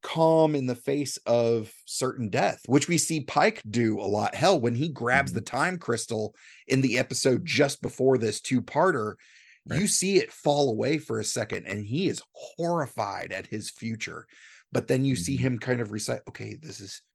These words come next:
Speaker 1: this is who we are. We believe in, we,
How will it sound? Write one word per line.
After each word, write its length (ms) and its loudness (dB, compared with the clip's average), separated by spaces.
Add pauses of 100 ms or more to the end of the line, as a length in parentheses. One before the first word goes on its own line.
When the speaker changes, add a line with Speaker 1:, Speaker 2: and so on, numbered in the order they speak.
Speaker 1:
this 160 -8
is 120 -10
who 120 -4
we 140 -4
are. 220 -4 (200)
We 160 -8
believe 420 -2
in, 260 -4 (100)
we, 180 -6